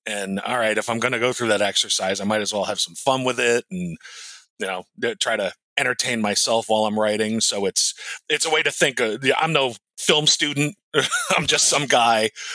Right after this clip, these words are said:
But it was, all right, well, here's an excuse to try to think a little bit more about why I like something or why I don't.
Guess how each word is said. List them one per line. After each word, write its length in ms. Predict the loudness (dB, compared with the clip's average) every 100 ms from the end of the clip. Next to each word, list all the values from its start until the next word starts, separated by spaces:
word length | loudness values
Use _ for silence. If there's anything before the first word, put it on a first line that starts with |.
| -14 _ 0
But 140 | 2
it 60 | 2
was, 160 | 0
all 120 | 2 2
right, 180 | 2
well, 120 | 2 2
here's 200 | 2 2
an 60 |
excuse 320 | 0 0 0
to 80 | 2
try 140 | 2 2
to 60 |
think 180 | 2 2
a 40 |
little 180 | 2 2
bit 140 | 2 4
more 260 | 6 6
about 280 | 4 0 2
why 240 | 2 2
I 80 | 2
like 220 | 2 2
something 400 | 0 -2 -2 0
or 100 | 0
why 220 | 0 0 0
I 120 | -2
don't. 380 | -2 -2 -2